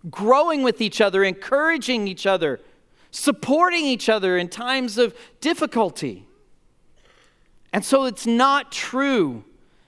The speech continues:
that we can live our lives apart from the body of Christ. We as Christians, as followers of Christ, are called courageously to live our lives in the body of Christ, connected.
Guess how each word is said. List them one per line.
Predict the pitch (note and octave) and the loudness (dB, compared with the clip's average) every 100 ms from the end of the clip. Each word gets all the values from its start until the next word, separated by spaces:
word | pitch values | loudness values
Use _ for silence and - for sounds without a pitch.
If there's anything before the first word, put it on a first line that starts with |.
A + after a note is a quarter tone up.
| _ F#3+ | _ -2
that | |
we | G3 B3+ | 0 0
can | A#3+ G#3+ | 0 4
live | A3+ A#3 | 4 6
our | A#3+ | 4
lives | A3 G#3+ G#3+ F#3+ D#3 - | 4 2 4 2 0 -6
apart | D#3+ - - A3 E3+ | -8 -6 0 2 0
from | - F3 | -4 -4
the | E3 | 0
body | E3+ E3 D#3 | 2 0 -4
of | - | -6
Christ. | F3+ D3 A#2 D3 | -2 -2 -2 -8
We | F3 A3+ A3+ - - - | -4 -4 -4 -8 -6 -2
as | F3+ - | 0 -2
Christians, | - A#3 G#3 - E3+ C#3 B2+ | -2 0 0 -2 -4 -4 -6
as | D3 - | -10 -10
followers | - G#3 A3 A3 G#3 F#3+ | -4 0 2 2 0 -2
of | F3 | -10
Christ, | - F#3 E3+ C#3 - - - F3 | -2 2 2 0 -10 -20 -8 -6
are | D#3+ | -6
called | - A#3 A3+ F#3+ D#3 - | -2 2 4 4 0 -4
courageously | - F3+ G3+ A3 F#3 E3 - C3 A#2 G2 - _ _ _ _ _ _ _ _ | -4 0 2 0 -2 -8 -8 -6 -6 -8 -16 _ _ _ _ _ _ _ _
to | - F#3 | -2 0
live | E3+ F3+ A3+ A3+ G3+ A3 | 2 2 4 4 2 -2
our | F3+ F3+ | 0 0
lives | F3 F3+ F3+ E3+ C#3+ C3+ - - - | 2 2 2 2 0 -4 -12 -16 -6
in | F3+ E3 D3 B2+ - - _ | -2 0 0 -4 -10 -20 _
the | C3+ | -6
body | C#3+ C#3+ C3 A#2 | -2 -2 -4 -10
of | - | -14
Christ, | - C#3 A#2 G2 F#2+ - - | -10 -8 -8 -10 -16 -20 -10
connected. | D#3 C#3 D3 C#3+ A#2 F#2 | -6 -4 -4 -6 -14 -16